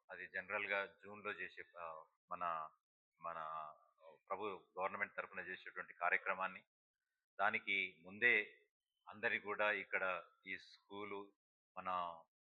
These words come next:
సెలబ్రేషన్స్ ఎప్పుడైతే నవంబర్లో మనం చేసుకుంటున్నామో,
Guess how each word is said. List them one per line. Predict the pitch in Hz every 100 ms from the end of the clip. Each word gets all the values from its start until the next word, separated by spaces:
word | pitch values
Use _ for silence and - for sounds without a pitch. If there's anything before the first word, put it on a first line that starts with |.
| _ -
సెలబ్రేషన్స్ | - 98 101 110 110 113 107 101
ఎప్పుడైతే | - 98 95 90
నవంబర్లో | 87 92 101 98 98 98 - _ _ _ _ _ _ _ _ _ _ _ _ _ _ _ _ -
మనం | 95 92 104
చేసుకుంటున్నామో, | 101 - 90 92 98 92